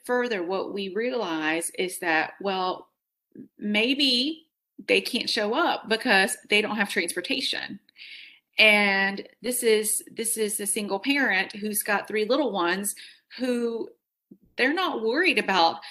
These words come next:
Their first, their first concern is not getting to the doctor because they're, they're trying to keep, keep their kids fed. They're wondering where their, their next meal is gonna come from, you know? And so C H Ws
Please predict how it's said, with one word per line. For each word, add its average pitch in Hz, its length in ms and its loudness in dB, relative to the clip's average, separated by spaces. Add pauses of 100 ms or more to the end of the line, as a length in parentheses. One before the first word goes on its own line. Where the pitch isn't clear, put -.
(120)
Their 311 140 2
first, 285 500 0
their 269 140 2
first 269 260 0
concern 269 340 -2
is 277 120 -2
not 208 160 -8
getting 214 220 -2
to 190 60 -2
the 175 120 -2
doctor 196 520 0
because 226 480 0 (140)
they're, 330 600 2 (260)
they're 320 160 0
trying 240 260 -4
to 226 80 -8
keep, - 380 -12
keep - 400 -4
their 240 160 0
kids - 500 0
fed. 123 400 2 (400)
They're 339 380 2
wondering 262 380 0
where 254 120 0
their, 247 340 0
their 233 160 -4
next 240 280 -4
meal 302 260 0
is 269 140 -2
gonna 160 220 -4
come - 320 -8
from, - 460 -10
you 214 140 -8
know? 220 220 -2 (340)
And 269 160 2
so 269 440 0 (440)
C 285 260 0
H 294 160 -4
Ws 254 460 -2